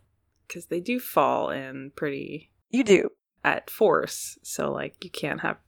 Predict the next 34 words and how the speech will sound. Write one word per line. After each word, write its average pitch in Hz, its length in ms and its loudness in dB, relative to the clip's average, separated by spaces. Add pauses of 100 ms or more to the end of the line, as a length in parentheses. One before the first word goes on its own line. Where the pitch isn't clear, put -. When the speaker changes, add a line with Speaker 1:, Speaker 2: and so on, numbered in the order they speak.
(260)
Speaker 1:
the - 100 -4
ground 151 380 -4
be - 100 -8
too - 200 -8
close. - 460 -4
Speaker 2:
Oh, 202 140 12
that's 180 280 6
true. 160 500 -2
That's 143 200 -2
true. - 260 -6
So 165 160 -2
it's 147 120 -4
probably, 143 480 -2 (380)
but 262 100 4
it's, 277 260 0
you 320 120 2
know, 160 440 4 (560)
shallow 226 540 8
end 175 160 8
of 156 80 6
the 156 80 6
pool. 160 580 4
Speaker 1:
Yeah, - 260 2 (220)
it's 208 120 2
not 247 160 6
gonna 220 160 4
cover 175 260 2
your 143 440 0 (400)
head - 440 -2
if - 100 -10
you 156 80 0
stand - 300 -2
up, 50 160 0
probably. - 540 -6